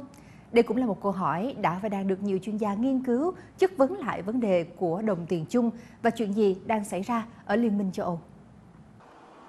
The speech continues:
Sự thành công của một đồng tiền chung cần phải được xác định dựa vào những yếu tố chung cơ bản giữa các quốc gia. Và trên thực tế,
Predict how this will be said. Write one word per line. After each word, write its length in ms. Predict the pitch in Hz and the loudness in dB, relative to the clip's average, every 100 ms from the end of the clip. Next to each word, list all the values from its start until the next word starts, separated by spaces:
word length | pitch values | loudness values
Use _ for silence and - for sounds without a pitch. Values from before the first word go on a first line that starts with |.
| - - - - - - - - - - - | -20 -20 -20 -20 -18 -18 -18 -20 -20 -18 -10
Sự 260 | - - 214 | 2 6 8
thành 200 | 220 226 | 8 4
công 260 | 214 269 254 | 6 6 8
của 80 | |
một 200 | 277 220 | 8 6
đồng 200 | 185 185 | 8 6
tiền 220 | 165 185 170 | 8 6 6
chung 280 | 240 226 226 | 8 8 8
cần 240 | 214 180 | 8 4
phải 100 | 170 | 6
được 120 | 208 | 4
xác 180 | 180 320 | 4 6
định 300 | 247 160 165 170 | 6 4 0 6
dựa 320 | 180 156 165 | 6 6 4
vào 160 | 196 180 | 4 4
những 160 | 160 | 4
yếu 120 | 165 214 | 4 4
tố 200 | 233 247 | 6 4
chung 220 | - 262 240 - | 8 8 8 8
cơ 140 | 269 | 6
bản 360 | 214 143 185 240 | 6 4 4 4
giữa 100 | 175 | 4
các 140 | 214 | 4
quốc 140 | 254 214 | 4 8
gia. 200 | 208 170 - - - - - | 6 6 -2 -14 -12 -10 0
Và 160 | - 220 | 6 6
trên 180 | 302 269 | 6 6
thực 160 | 214 | 6
tế, 340 | 220 214 262 | 8 8 8